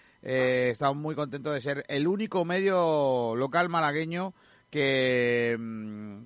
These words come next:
que, bueno, que, que estaba allí, que lo contó en directo y que, y que hizo entrevistas y estuvo en el postpartido, ¿no? Así que estamos muy orgullosos de haber acompañado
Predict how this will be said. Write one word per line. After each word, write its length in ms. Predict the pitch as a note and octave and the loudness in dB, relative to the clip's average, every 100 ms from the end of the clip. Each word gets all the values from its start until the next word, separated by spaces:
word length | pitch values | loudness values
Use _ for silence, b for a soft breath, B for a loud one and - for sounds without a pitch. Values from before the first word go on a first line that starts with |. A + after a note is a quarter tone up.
| - | -16
que, 120 | A#2+ | -10
bueno, 280 | A#2 C3 C3+ | -4 -4 -6
que, 220 | B2 A2+ | -8 -10
que 80 | - | -10
estaba 280 | A#2+ D3 D3+ | -4 0 0
allí, 220 | C#3+ F3 | 0 -2
que 100 | D3+ | -2
lo 60 | D3+ | -4
contó 240 | A#2+ A#2 C#3+ | -4 -6 -6
en 60 | |
directo 540 | C#3+ D3 D3+ F#3+ G3+ G#3 b b b b | -4 -4 -4 -6 -6 -8 b b b b
y 160 | C#3 C3 | -10 -8
que, 840 | C#3 C3 B2+ A#2+ A#2+ A2+ G#2+ G#2+ G#2+ | -4 -2 0 0 0 -2 -4 -6 -8
y 100 | A#2 | -12
que 400 | A2+ A2 G#2 G2+ | -8 -8 -6 -8
hizo 200 | B2 D3 | -8 -8
entrevistas 580 | B2 B2 D#3+ E3+ D3 B2+ | -2 0 0 0 -2 -2
y 260 | A#2+ A#2 | -4 -2
estuvo 280 | G#2+ D3 C#3+ | -4 -2 -2
en 60 | C#3 | -2
el 100 | B2+ | -2
postpartido, 680 | B2 - G#2+ G2 C#3+ G#2+ F#2 | -4 -2 -2 -2 -6 -8 -6
¿no? 240 | D3+ F3 | -6 -6
Así 180 | B2 G2+ | -10 -8
que 380 | G#2 G2+ G2 G2 | -6 -4 -4 -4
estamos 300 | - A#2+ B2+ | -2 -2 0
muy 180 | C3 C3 | 2 2
orgullosos 420 | A#2+ B2+ A#2 C3+ | 2 0 0 2
de 80 | B2 | 2
haber 180 | B2 B2 | 2 0
acompañado 640 | B2 A#2+ A#2+ B2 C#3 | -2 -2 0 -2 -4